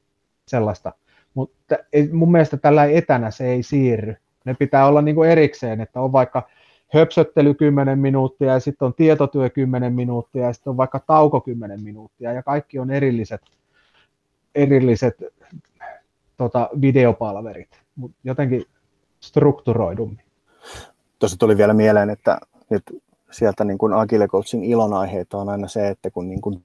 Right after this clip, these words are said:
Speaker 2: tiimiläiset tai asiakkaan tiimi alkaa niin kuin vaatimaan rakennetta palaveriin, miksi meidän palaveri on tunti,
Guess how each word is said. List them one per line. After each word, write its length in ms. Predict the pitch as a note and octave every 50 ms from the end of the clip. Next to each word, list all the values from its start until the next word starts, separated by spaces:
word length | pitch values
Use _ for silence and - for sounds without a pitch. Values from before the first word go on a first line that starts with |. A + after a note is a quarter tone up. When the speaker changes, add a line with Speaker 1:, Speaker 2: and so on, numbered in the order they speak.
| _ _
Speaker 2:
tiimiläiset 800 | - A#2+ A#2+ A#2+ A#2 G#2+ G#2+ G#2 G2 F#2+ G2 G2+ - G#2 G2 -
tai 220 | - F#2+ G2+ G#2 F#2+ - _ _ - - - - - - - - - -
asiakkaan 560 | - G#2 G2 A2+ G#2+ G2 - - - G2+ A2 A2+
tiimi 320 | - A2 G#2+ G#2+ G#2+ G#2
alkaa 360 | F#2+ G#2 A2 - - G#2+ G2
niin 140 | G2 G2 G#2
kuin 140 | G#2+ G#2 F#2+
vaatimaan 720 | A2 B2 B2+ B2+ B2 A#2+ A#2 G#2+ G#2 G#2 G2 G2 G2+ D2+ -
rakennetta 680 | F#2 A2 A#2+ B2 B2 - - A2 G2 F#2+ F#2+ - - F#2+ -
palaveriin, 720 | A#2+ A2+ G#2+ G#2 G#2 G2+ - G#2 G2+ - G2+ G2+ A2+ - -
miksi 260 | C3 C#3+ - - -
meidän 260 | A#2 G#2+ G#2 G#2+ G2+
palaveri 440 | - A2+ G#2+ G#2 G2 F#2+ F#2+ - G2+
on 140 | G2+ G2+ F#2+
tunti, 360 | - F#2+ F2+ E2+ D#2+ - G2